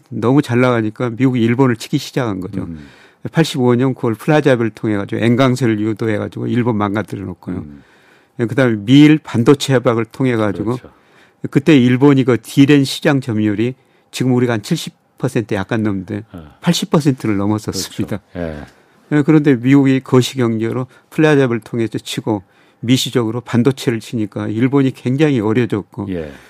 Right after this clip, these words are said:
Speaker 1: 그 어려진 때 우리는 좋아졌었거든요.
Speaker 2: 어부지리 그때 우리, 그때는 우리가 어부지리였죠.
Speaker 1: 어부지리였죠.
Speaker 2: 아.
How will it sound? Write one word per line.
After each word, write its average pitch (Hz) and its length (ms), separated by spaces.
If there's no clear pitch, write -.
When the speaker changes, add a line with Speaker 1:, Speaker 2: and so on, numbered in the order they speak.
Speaker 1:
그 135 200
어려진 131 440
때 127 200
우리는 143 420
좋아졌었거든요. 101 920
Speaker 2:
어부지리 107 440
그때 101 300
우리, 113 380
그때는 160 360
우리가 131 260
어부지리였죠. 98 680
Speaker 1:
어부지리였죠. 104 760
Speaker 2:
아. 92 160